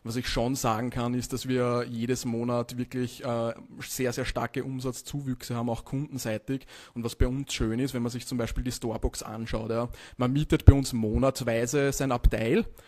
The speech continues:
Und oft ist es ja so, äh, das ist auch ein Abo-Modell natürlich, Recurring Payments, das lieben wir natürlich alle. Wir, äh, ich, ich, äh, erinnere da immer gerne an Tractive, an den Michi Hurnas, der,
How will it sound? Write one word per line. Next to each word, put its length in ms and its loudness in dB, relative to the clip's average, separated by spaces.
Und 300 0
oft 240 2
ist 140 2
es 100 4
ja 100 6
so, 380 2
äh, 260 2
das 140 -6
ist 80 0
auch 120 2
ein 120 -2
Abo-Modell 580 2
natürlich, 480 0
Recurring 380 0
Payments, 500 8
das 160 -6
lieben 240 0
wir 80 2
natürlich 380 0
alle. 280 0
Wir, 240 0
äh, 320 0
ich, 460 -4
ich, 240 -6
äh, 300 -2
erinnere 280 4
da 60 10
immer 160 6
gerne 220 2
an 80 0
Tractive, 520 2
an 60 2
den 120 0
Michi 260 0
Hurnas, 360 2
der, 260 2